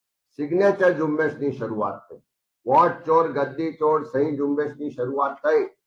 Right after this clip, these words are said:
ગુજરાતમાં પણ પ્રદેશ કોંગ્રેસ સમિતિના માધ્યમથી અમારા એક એક કાર્યકરો લોકો વચ્ચે ગયા, લોકોને આ વાતથી માહિતગાર કર્યા, લોકોના અભિપ્રાય લીધા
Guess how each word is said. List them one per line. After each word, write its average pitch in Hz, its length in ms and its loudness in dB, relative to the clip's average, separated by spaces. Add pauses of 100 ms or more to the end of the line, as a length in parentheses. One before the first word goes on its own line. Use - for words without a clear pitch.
(380)
ગુજરાતમાં 151 640 2
પણ 160 200 2
પ્રદેશ 147 400 0
કોંગ્રેસ 143 420 -2
સમિતિના 143 500 -2
માધ્યમથી 135 600 -8
અમારા 139 280 -6
એક 160 360 -8
એક 190 280 -2
કાર્યકરો 143 760 -4
લોકો 120 460 -8
વચ્ચે 123 360 -8
ગયા, 113 440 -2 (520)
લોકોને 127 420 -2
આ 127 120 0
વાતથી 120 460 -2
માહિતગાર 123 600 -4
કર્યા, 127 320 -4
લોકોના 120 460 -4
અભિપ્રાય 127 540 -4
લીધા 135 380 0